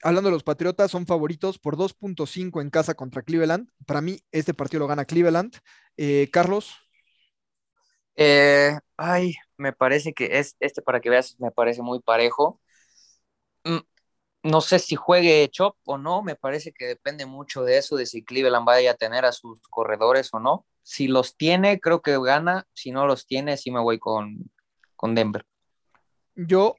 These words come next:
Speaker 1: por motivos de fantasy, espero de todo corazón que no juegue Chop, porque necesito que D'Ernest Johnson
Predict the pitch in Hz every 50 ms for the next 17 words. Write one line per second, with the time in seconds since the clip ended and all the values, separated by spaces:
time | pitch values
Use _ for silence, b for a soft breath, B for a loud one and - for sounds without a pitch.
0 | 156 - 165 147 143 139 - _ 147 147 - - 170 165 156 143 - 165 160 156
1 | 147 147 - - - 151 135 131 - 156 143 - 127 117 123 - 143 143 131 123
2 | 131 135 - - 131 117 - - 131 135 - _ _ B B B B B B B
3 | B B _ _ 131 131 - 139 135 143 135 - 143 - 139 127 127 135 147 147
4 | 147 139 127 - 151 143 131 - 131 131 123